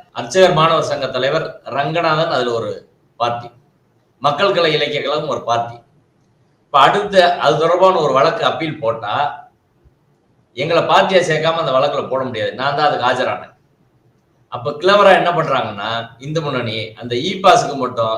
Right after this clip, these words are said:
வேற ஆளை வச்சு போடுறாங்க, வேற ஆளை வச்சு போட்டு அதை நீதிமன்றம் கேட்கணுமா இல்லையா? ஏ, நீங்க இந்த கோர்ட்ல அனுமதி வாங்கினது யாரு? பூஜைக்கு அனுமதி கேரி போட்டது இந்து முன்னணியின் மாநில செயலாளர் செல்வகுமார். அடுத்து இ பாஸுக்கு வேற ஒருத்தர் போடுறாரு,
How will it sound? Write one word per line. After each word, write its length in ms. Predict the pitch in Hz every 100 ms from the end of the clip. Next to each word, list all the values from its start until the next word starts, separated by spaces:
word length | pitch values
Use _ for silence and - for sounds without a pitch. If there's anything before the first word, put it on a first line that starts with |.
| -
வேற 180 | 175 220
ஆளை 160 | 208 175
வச்சு 180 | 147 117
போடுறாங்க, 360 | 120 98 - - _ _ _ _ _ _ _ _ _ _ _ _ _ _ _
வேற 140 | 139 185
ஆளை 160 | 185 170
வச்சு 200 | 147 -
போட்டு 360 | 131 127 117 117 117 - _ _ _ 127
அதை 180 | 156 185
நீதிமன்றம் 520 | 196 214 202 180 156
கேட்கணுமா 360 | 190 190 175 160
இல்லையா? 280 | 147 147 151 151 - _ _ _
ஏ, 80 | 165
நீங்க 180 | 170 139
இந்த 180 | 147 131
கோர்ட்ல 340 | 139 175 - 175
அனுமதி 320 | 151 196 180
வாங்கினது 320 | 170 156 147
யாரு? 140 | 135 135
பூஜைக்கு 420 | - 220 208 202 170
அனுமதி 320 | 175 185 175
கேரி 200 | 165 151
போட்டது 340 | 151 147 165 185
இந்து 260 | 156 175
முன்னணியின் 540 | 170 165 151 147 170 180
மாநில 420 | 131 143 156 156 156
செயலாளர் 520 | 135 135 139 127 -
செல்வகுமார். 560 | 160 170 170 127 117 - - _ _ _ _ _ _ _ -
அடுத்து 260 | - -
இ 80 | 196 240
பாஸுக்கு 360 | 214 190 190
வேற 180 | 185 214 208
ஒருத்தர் 360 | 196 175 -
போடுறாரு, 360 | 156 240 139 -